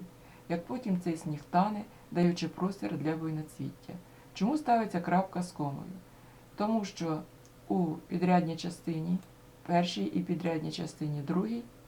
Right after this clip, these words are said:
є свої розділові знаки, тобто вони ускладнені, ці речення. У частині "Як повільно падає сніг, покриваючи землю білою, мов сукня нареченої ковдрою", є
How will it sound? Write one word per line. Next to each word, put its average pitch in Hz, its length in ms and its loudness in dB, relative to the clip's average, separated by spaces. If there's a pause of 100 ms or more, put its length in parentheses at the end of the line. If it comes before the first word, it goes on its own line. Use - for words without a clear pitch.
(360)
є 190 200 -2
свої 180 380 4
розділові 170 580 4
знаки, 151 460 -2 (220)
тобто 156 400 -6
вони 170 280 2
ускладнені, 151 800 -2 (140)
ці 165 200 -4
речення. 147 500 -6 (800)
У 185 260 4 (320)
частині 180 640 4
"Як 175 220 2
повільно 190 440 4
падає 175 420 2
сніг, 175 420 0 (280)
покриваючи 170 640 2
землю 170 300 0
білою, 156 380 0
мов 156 200 -2
сукня - 320 -6
нареченої 156 520 -2
ковдрою", 147 580 -4 (480)
є 160 280 0